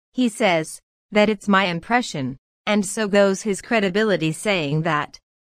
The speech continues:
continues saying, that the leading representatives of the major faiths in the world accept modern science.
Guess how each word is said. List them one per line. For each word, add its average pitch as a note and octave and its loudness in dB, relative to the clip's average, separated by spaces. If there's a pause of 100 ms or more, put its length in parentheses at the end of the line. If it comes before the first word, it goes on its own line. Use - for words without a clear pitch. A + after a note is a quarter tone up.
(120)
continues A#3 4
saying, D3 -4 (300)
that G#3 -2
the G#3 2
leading A#3 2
representatives F#3+ 0
of E3 -4
the F#3 0
major G3 0
faiths E3 -2
in F3+ 2
the F3+ 2
world F#3 2
accept E3+ -4
modern F3 4
science. D3 -4